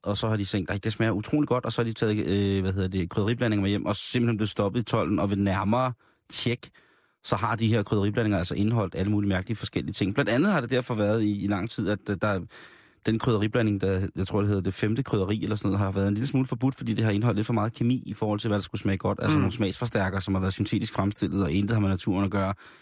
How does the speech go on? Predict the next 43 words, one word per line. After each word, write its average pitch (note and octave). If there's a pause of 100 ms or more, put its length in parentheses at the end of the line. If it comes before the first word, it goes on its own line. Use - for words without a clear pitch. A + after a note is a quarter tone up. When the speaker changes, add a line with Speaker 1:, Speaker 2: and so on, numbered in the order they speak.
(520)
Speaker 1:
Jeg C#3
ved, D3 (360)
jeg, C#3+
jeg C#3+
synes D#3
bare, C3+
at, A#2+
øh, A2 (240)
at A#2+
komme B2
det B2
i B2
maden D3+
således, B2+
at A2+
man A2 (840)
beregnende C#3 (140)
regner B2
med, A#2+
at A2
folk A2
bliver A2+
afhængige. G2+ (840)
Ah, A#2+
det B2
er A2
altså G2
ikke F2+
i D#2
orden. -
Speaker 2:
Jo, C3
men E3+
konkurrencen A#2+
er C#3
hård. G#2+ (360)
Speaker 1:
Mm. C#3
Speaker 2:
Øh, B2 (580)
Narcein, E3+
som F3
jeg D#3
tror, F3
det D#3+
hedder, D#3+